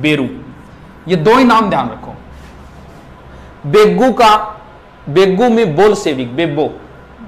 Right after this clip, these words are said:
बेगू में बोल सेविक, बोल सेविक मतलब यहाँ का सामंत था अनूप सिंह,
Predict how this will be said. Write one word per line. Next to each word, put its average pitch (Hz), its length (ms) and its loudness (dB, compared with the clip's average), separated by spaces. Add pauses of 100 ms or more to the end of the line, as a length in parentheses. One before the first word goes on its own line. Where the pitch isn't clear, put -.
(120)
बेगू 185 360 0
में 220 280 -2
बोल 220 220 4
सेविक, 127 400 -8 (380)
बोल 214 300 4
सेविक 247 280 0
मतलब 214 340 -2
यहाँ 165 320 0
का 233 120 0
सामंत 208 540 -4
था 214 80 0 (140)
अनूप 185 320 -2
सिंह, 123 260 -8